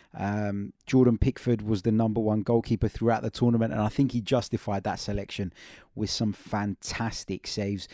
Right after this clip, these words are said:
in particular that one against Colombia, um, from distance. I know that the ball was probably going just wide, but what a fantastic save. To reach that was unbelievable,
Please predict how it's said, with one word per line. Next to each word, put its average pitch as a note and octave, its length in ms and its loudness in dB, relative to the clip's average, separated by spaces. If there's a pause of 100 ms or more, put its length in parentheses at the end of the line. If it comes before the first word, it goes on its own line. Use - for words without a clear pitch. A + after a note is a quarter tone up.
(240)
in A2 140 0
particular A#2+ 560 4
that G#2+ 260 -2
one A2 240 0
against A2+ 460 -4
Colombia, A#2 640 2 (360)
um, G2+ 360 -4
from G2+ 240 -2
distance. G#2+ 580 -2
I G#2 120 -2
know A2+ 600 6 (300)
that - 160 -6
the G#2 80 -4
ball A2 160 0
was G2+ 140 -2
probably A2 280 0 (140)
going G#2+ 300 0
just - 280 2
wide, G2 300 -2
but F#2+ 160 -6
what A#2 160 6
a G2 80 0
fantastic F#2+ 720 -8
save. F2+ 220 -6
To - 140 -8
reach A2+ 440 0
that - 260 -8 (480)
was G2 260 -6 (240)
unbelievable, G2+ 680 0